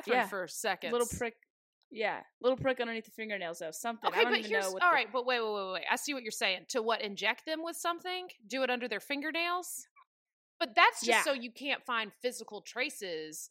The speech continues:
Speaker 1: of, of what you're doing, but it'll still be in their blood. It'll still show up in a toxology,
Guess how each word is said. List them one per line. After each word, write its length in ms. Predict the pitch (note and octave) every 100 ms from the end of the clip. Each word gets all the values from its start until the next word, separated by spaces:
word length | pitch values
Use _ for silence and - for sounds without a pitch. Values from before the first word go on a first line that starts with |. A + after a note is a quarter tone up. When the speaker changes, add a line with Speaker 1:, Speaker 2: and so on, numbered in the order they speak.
| _
Speaker 1:
of, 100 | - B3+ -
of 260 | A3+ F#3+
what 160 | F#3+ E3+
you're 140 | F#3+
doing, 320 | F3 C#4+ C#4+ G#3+
but 140 | A#3
it'll 160 | B3 C4+
still 240 | - D4
be 100 | B3+
in 60 | A3+
their 100 | E3
blood. 360 | - A3 G3+ D#3
It'll 100 | F#3+
still 180 | - C#4
show 160 | - G#3+
up 80 |
in 80 | G#3+
a 40 | -
toxology, 580 | E3+ - G#3+ A3+ C3